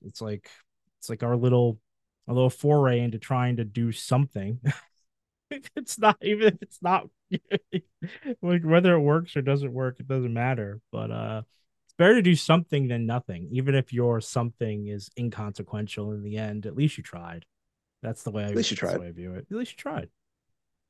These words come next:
Speaker 2: Good practice.
Speaker 1: Yeah, I mean, what else can you do?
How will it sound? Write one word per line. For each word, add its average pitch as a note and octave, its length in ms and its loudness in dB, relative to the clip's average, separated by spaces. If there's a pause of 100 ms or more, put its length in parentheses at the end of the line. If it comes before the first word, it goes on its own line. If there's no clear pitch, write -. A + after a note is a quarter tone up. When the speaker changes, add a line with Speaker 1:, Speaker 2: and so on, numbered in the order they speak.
(140)
Speaker 2:
Good - 80 -2
practice. - 560 -2 (760)
Speaker 1:
Yeah, D#4+ 300 -6
I - 60 -16 (120)
mean, C3 300 -8 (480)
what C3 120 -6
else G#2+ 140 -10
can D#2+ 160 -16
you D#2+ 80 -14
do? F2 220 -12